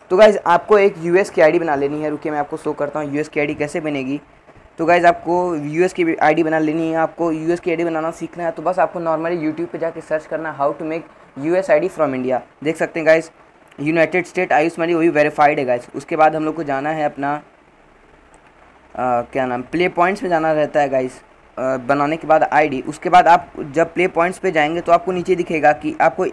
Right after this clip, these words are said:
एक, मान लीजिए एक ऐप है, उसको download करने पे पाँच points मिलेंगे। और guys, पाँच point को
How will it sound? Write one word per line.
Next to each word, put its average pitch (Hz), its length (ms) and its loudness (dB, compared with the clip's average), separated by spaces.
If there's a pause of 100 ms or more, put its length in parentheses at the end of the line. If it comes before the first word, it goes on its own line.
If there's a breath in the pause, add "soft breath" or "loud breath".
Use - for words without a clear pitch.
एक, 170 240 -2
मान 165 220 0
लीजिए 175 240 -2
एक 170 140 -6
ऐप 156 280 0
है, 180 140 0
उसको 165 180 -6
download 156 340 0
करने 170 200 -4
पे 175 100 -6
पाँच 190 320 -2
points 139 340 -4
मिलेंगे। 127 340 -6 (580)
और 156 120 4
guys, 185 180 4
पाँच 185 260 2
point 175 260 0
को 185 280 -2